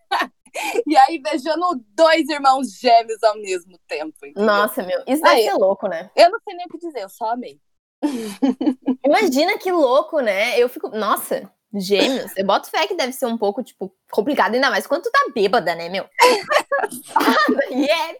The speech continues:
Speaker 2: muito.
Speaker 1: Não, e eu achei muito massa o jeito que os caras lidaram com isso, né? Tipo,
Speaker 2: Certo,
Speaker 1: "Ah, meu,
Speaker 2: né?
Speaker 1: acho que você
Speaker 2: É
Speaker 1: beijou
Speaker 2: isso aí.
Speaker 1: meu irmão, mas você quer me beijar, eu também quero te beijar, vamos
Speaker 2: Vamos
Speaker 1: beijar." E daqui a
Speaker 2: dar ali.
Speaker 1: pouco os três se encontram, os três se beijam, e é isso aí,
Speaker 2: Surubão.
Speaker 1: entendeu?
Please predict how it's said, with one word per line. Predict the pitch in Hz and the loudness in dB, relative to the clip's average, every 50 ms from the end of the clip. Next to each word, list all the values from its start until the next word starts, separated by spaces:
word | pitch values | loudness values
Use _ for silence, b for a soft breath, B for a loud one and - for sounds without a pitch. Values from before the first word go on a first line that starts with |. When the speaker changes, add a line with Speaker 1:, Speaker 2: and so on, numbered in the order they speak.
| _ _ | _ _
Speaker 2:
muito. | 240 277 277 294 302 381 277 - 855 262 - - - | -2 2 2 4 2 2 0 -2 -2 -2 0 0 4
Speaker 1:
Não, | 370 - 415 381 359 | 6 6 6 6 6
e | 330 | 4
eu | 320 311 330 | 4 6 6
achei | 330 339 - 359 330 | 4 2 0 -4 -12
muito | 294 339 - - 330 | -10 -10 -10 -8 -6
massa | 294 269 302 294 - 320 277 - - | -4 -4 -4 -6 -8 -10 -10 -8 -8
o | 277 | -8
jeito | 269 285 302 - _ | -8 -10 -12 -10 _
que | - 339 | -8 -8
os | 330 - | -8 -4
caras | - 311 254 262 302 392 370 330 | -2 0 2 2 2 0 -2 -6
lidaram | 302 277 247 226 220 208 233 220 | -8 -6 -2 0 0 2 0 -2
com | - - 220 214 | -4 -6 -8 -8
isso, | 214 208 - 214 | -10 -12 -14 -12
né? | 214 214 | -8 -4
Tipo, | - - 622 | -2 0 2
Speaker 2:
Certo, | 622 640 698 - | 4 4 4 4
Speaker 1:
"Ah, | 320 | 4
meu, | 262 226 202 | 2 2 2
Speaker 2:
né? | 185 208 214 233 269 - - | 2 0 -2 -6 -2 2 4
Speaker 1:
acho | 262 269 262 _ | 4 4 4 _
que | _ | _
você | _ - 294 | _ -16 -8
Speaker 2:
É | |
Speaker 1:
beijou | 254 330 403 415 - - | -4 -4 -2 -2 0 0
Speaker 2:
isso | 508 523 508 480 | 2 4 4 4
aí. | 466 349 | 2 0
Speaker 1:
meu | 285 294 320 | -2 -4 -4
irmão, | 339 349 349 359 349 339 330 302 262 | -4 0 2 4 4 4 2 -2 -6
mas | 240 214 - - _ | -8 -10 -10 -12 _
você | - 226 | -12 -12
quer | - 247 240 | -10 -10 -10
me | 240 247 | -8 -6
beijar, | 226 226 220 214 220 214 | -6 -4 0 2 0 0
eu | - | 0
também | 233 226 214 | -4 -12 -8
quero | 214 226 208 | -6 -6 -6
te | - - | -6 -6
beijar, | - 226 - 254 240 240 | -6 -2 2 2 2 2
vamos | 254 277 277 | 2 0 -4
Speaker 2:
Vamos | 247 247 233 247 285 | -4 -2 -2 0 4
Speaker 1:
beijar." | 403 381 359 330 | 6 6 6 6
E | 311 | 4
daqui | 294 | 2
a | 285 | 0
Speaker 2:
dar | 277 | 2
ali. | 285 | 2
Speaker 1:
pouco | 302 302 294 302 339 | 4 4 4 2 0
os | 254 | -4
três | - - 294 277 330 - | -6 -6 -6 -6 -6 -6
se | - 254 | -8 -4
encontram, | 262 294 330 381 415 - 302 | 2 4 4 4 2 0 -8
os | 269 - | -8 -6
três | - 311 302 311 - | -6 -6 -6 -8 -10
se | 320 311 | -2 2
beijam, | 339 359 415 494 415 359 | 4 6 6 6 4 4
e | 311 269 | 2 0
é | 277 285 | 0 -2
isso | 262 - - - _ | -4 -10 -16 -14 _
aí, | 294 294 - 330 320 | -10 0 2 2 2
Speaker 2:
Surubão. | 311 294 302 302 302 311 | 4 2 0 0 0 0
Speaker 1:
entendeu? | - 240 233 254 254 247 | -2 -2 0 0 0 0